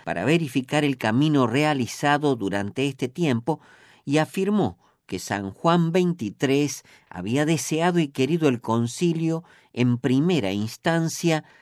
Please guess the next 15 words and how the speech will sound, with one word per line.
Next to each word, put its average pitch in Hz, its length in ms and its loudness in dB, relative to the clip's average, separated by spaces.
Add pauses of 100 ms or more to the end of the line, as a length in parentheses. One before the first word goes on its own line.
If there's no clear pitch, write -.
(160)
no 202 340 2
para 131 280 -2
condenar 127 720 2
los 170 280 -2
errores, 147 560 0 (280)
sino 185 300 -2
sobre 156 340 0
todo 160 360 0
para 87 240 -6
permitir 123 640 0
que 131 160 0
la 101 140 -2
Iglesia 107 640 0
llegara 107 540 -2
finalmente 139 960 -2